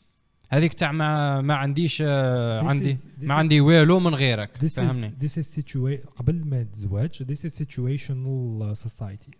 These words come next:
Speaker 2: قال society puts you in that situation. Whether you're a man or a woman, you can find yourself in a situation that you can't provide for yourself. وعلاش؟ You c-، so for example, a man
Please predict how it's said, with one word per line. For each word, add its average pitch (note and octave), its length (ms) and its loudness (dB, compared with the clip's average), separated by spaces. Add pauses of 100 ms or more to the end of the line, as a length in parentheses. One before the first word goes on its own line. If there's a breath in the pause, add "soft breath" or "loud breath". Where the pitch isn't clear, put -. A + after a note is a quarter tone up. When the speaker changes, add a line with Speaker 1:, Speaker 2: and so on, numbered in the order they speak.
Speaker 2:
قال B2 200 -10
society A#2+ 680 -4 (480 soft breath)
puts D3 200 -4
you D#3 60 -4
in C#3 140 -4
that B2 140 -4
situation. A#2+ 480 -6 (100)
Whether A#2 140 -2
you're A2+ 240 0
a G2+ 180 -4
man D3 240 0
or B2+ 100 -2
a A#2+ 180 -2
woman, C#3+ 240 -4
you A#2+ 180 -4
can C#3 100 0 (120)
find C3 140 -4
yourself D3 400 -4
in C3 100 -2
a B2 140 -4
situation A#2 460 0
that B2 140 -6
you A2+ 60 -8 (100)
can't C#3 260 -4
provide A#2 320 0 (160)
for A#2+ 100 0
yourself. G#2 400 -4
وعلاش؟ A2+ 360 -4 (480 soft breath)
You C3+ 60 4
c-، - 380 -8
so B2+ 60 -2
for B2+ 180 -2
example, C3 480 -2
a B2+ 60 -2
man B2 340 0